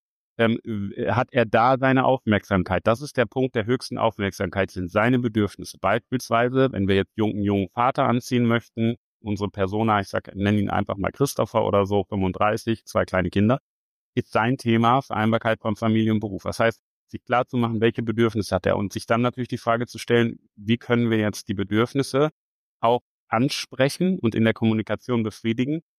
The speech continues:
und dann als nächstes sich die Frage zu stellen, wo ist so jemand? Finde ich den im Kirchenchor? Ist der im lokalen Fußballverein? Ist der in der, äh, im Fitnessstudio? Also wo ist der? Und dann mit unserer Kommunikation dahin zu gehen,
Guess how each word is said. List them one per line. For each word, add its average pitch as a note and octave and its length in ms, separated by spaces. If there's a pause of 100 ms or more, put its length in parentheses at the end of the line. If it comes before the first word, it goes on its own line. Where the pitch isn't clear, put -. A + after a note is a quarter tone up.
(280)
und A#2+ 320 (280)
dann A#2 300
als - 260
nächstes B2 640 (200)
sich A#2+ 180
die B2 100
Frage B2+ 280
zu B2 120
stellen, A2+ 300
wo C3 120
ist - 360
so A2 160
jemand? F#2+ 480
Finde B2+ 200
ich - 100
den A2+ 180
im G#2 80 (100)
Kirchenchor? D#3 760 (300)
Ist - 260
der A2 200
im G#2 100
lokalen G#2 460
Fußballverein? C#3+ 880 (380)
Ist - 260
der A2 160
in G#2+ 160
der, G2 400
äh, F#2 380
im F2+ 260
Fitnessstudio? C#3 880 (180)
Also A2 220
wo B2+ 160
ist - 220
der? F#2+ 100
Und F2+ 140
dann C#3+ 160
mit F#3 120
unserer C3+ 260
Kommunikation C3 800
dahin C3 500
zu A2 220
gehen, A2+ 420